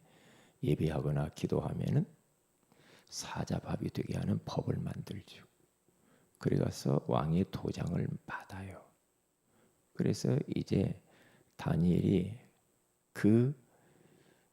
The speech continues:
어, 도장이 찍힌 것을 알고도 오늘 성경 본문에 가서 보니까 다니엘이 이 조서에 왕의 도장이 찍힌 것을 알고도, 그게 뭡니까?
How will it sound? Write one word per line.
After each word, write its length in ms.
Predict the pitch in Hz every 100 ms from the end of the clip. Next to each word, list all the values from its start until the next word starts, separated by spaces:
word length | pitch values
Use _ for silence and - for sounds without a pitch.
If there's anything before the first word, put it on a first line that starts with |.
| -
어, 60 | - - - 104 - - - _ _ - -
도장이 500 | - 90 104 110 110
찍힌 420 | - - - -
것을 360 | - - - -
알고도 640 | - - - - - 95 - - _ _ _ -
오늘 260 | 80 87
성경 340 | - 90 82 82
본문에 360 | - - -
가서 260 | - - -
보니까 480 | - - - 135 156 - _ _ _ _ - - _ _
다니엘이 600 | - - 80 80 90 98 -
이 320 | 78 80 80
조서에 800 | - 76 80 - - 82 92 110 -
왕의 560 | - 69 71 76 78
도장이 640 | - - - 76 - 87 -
찍힌 480 | - - - -
것을 420 | 110 104 - 113 127
알고도, 500 | - 92 - 104 - - _ _ _ _ _
그게 180 | - 110
뭡니까? 600 | 120 - - - - -